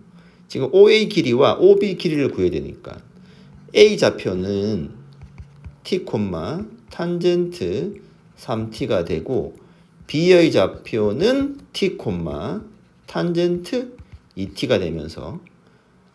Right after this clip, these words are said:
오에이의 길이의,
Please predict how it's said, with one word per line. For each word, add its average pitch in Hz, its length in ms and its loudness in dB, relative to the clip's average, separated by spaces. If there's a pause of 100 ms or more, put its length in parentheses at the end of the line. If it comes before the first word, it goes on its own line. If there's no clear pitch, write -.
(720)
오에이의 190 1300 6
길이의, 170 640 2